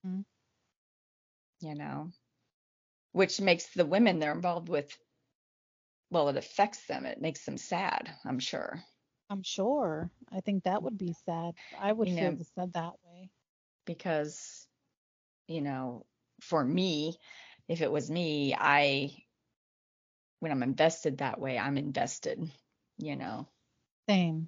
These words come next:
Speaker 1: same here. If I'm, if I'm in a relationship with somebody and I care about that person to a certain degree, like, I am completely and one hundred percent invested in that person.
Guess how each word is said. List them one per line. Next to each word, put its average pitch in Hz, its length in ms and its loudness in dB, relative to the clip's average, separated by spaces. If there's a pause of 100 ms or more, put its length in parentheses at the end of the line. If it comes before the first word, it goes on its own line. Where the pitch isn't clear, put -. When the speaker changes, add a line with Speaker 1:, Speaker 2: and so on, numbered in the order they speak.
Speaker 1:
same 202 360 6
here. 175 380 4
If 170 200 -2
I'm, 208 440 4
if 196 180 -2
I'm 208 220 6
in 208 100 6
a 196 100 4
relationship 190 760 2
with 185 160 0
somebody 185 640 2
and 175 100 0
I 165 80 -2
care 175 280 0
about 170 260 -4
that 160 240 -2
person 170 680 -2
to 208 180 -2
a 185 60 0
certain 180 320 -4
degree, 180 540 -2
like, 165 280 -2
I 175 460 -2
am 180 460 -6
completely 185 680 -4
and 175 200 -4
one 180 140 -2
hundred 185 300 -2
percent 185 380 -6
invested 175 500 -8
in 160 140 -12
that - 220 -16
person. - 500 -12